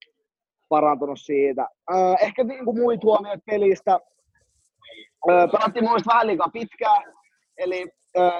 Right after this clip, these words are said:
ja sit ei mitään niinku laadukasta pitkää syöttöä, vaan enemmänkin niinku pitkää palloa, ja sit jos kaverilla on kuitenkin Duffy joku Valioliigan vara-, paras niinku pääpelaaja topparina, niin ei välttis,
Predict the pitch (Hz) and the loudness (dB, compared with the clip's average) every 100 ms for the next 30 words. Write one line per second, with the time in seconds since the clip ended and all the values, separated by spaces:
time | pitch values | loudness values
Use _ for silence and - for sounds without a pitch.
0 | 175 190 170 170 196 196 196 190 196 196 | -8 -14 -14 -14 -14 -12 -8 -8 -8 -12
1 | 165 196 196 185 165 - 202 - 185 165 | -14 -8 -8 -8 -10 -14 -18 -10 -8 -8
2 | - 214 202 156 _ 160 151 147 147 147 | -2 0 0 -2 _ -16 -6 0 0 -2
3 | 147 170 170 160 165 160 165 156 160 - | -6 -6 -6 -4 -4 -4 -4 -6 -6 -6
4 | 185 - 165 - 175 175 165 147 147 139 | -6 -4 -6 -2 -2 -2 -8 -8 -6 -6
5 | 131 _ _ _ 180 175 160 - 185 180 | -8 _ _ _ -8 -8 -8 -6 -2 -2
6 | 175 160 170 165 175 175 170 175 160 170 | -4 -6 -6 -6 -4 -4 -4 -6 -6 -6
7 | 160 165 160 160 151 156 156 151 - 185 | -4 -2 -2 -4 -6 -6 -4 -6 -10 -8
8 | 165 151 - 165 165 - 165 156 147 143 | -6 -6 -8 -14 -10 -4 -2 -2 -4 -6
9 | 135 135 139 - 143 135 131 131 123 139 | -6 -6 -8 -10 -10 -10 -12 -12 -8 -6
10 | 139 135 143 - | -6 -6 -8 -12